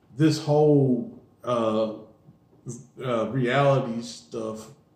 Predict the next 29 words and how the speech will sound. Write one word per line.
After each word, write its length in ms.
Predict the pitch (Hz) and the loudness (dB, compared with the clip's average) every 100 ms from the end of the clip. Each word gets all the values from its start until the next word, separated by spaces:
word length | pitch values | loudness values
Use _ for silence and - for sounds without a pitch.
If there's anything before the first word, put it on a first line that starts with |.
| _ _ _ - | _ _ _ -18
especially, 420 | - 160 139 127 | -4 0 0 0
like, 120 | 117 | -4
reality 400 | 127 123 123 110 | -4 -2 -4 -4
T 160 | 127 131 | -6 -4
V, 160 | 139 | -2
like, 400 | 123 117 107 98 - - _ - | -2 -2 -4 -8 -14 -20 _ -12
and 240 | 127 120 | -8 -2
this, 420 | 123 120 - - 135 | -2 -2 -6 -10 -6
like, 300 | 117 107 135 | -6 -6 -8
this 360 | 127 - - | -8 -8 -10
old 320 | - 131 120 113 | -4 -2 -2 -2
mindset 600 | 123 135 127 - 117 107 | -2 -2 -4 -4 -6 -4
of, 240 | 107 - - _ - | -6 -8 -18 _ -8
"Oh, 220 | 147 135 | -2 0
well, 220 | 135 127 | 0 -2
you 180 | 139 185 | -4 -6
know, 180 | 143 110 | -8 -8
man 380 | 131 165 147 135 | -8 -6 -6 -6
gotta 220 | 131 120 | -8 -6
have 340 | 143 135 135 | -4 -6 -2
this 360 | 165 156 135 - | 2 2 0 -4
and 120 | - | -6
he 100 | 165 | -6
gotta 240 | 160 113 | -6 -10
have 220 | 123 113 135 | -10 -10 -8
all 200 | 139 131 | -6 -4
this 160 | 131 143 | -6 -4
money 420 | 156 151 139 117 | -4 -2 0 -2
and, 200 | 92 87 | -6 -12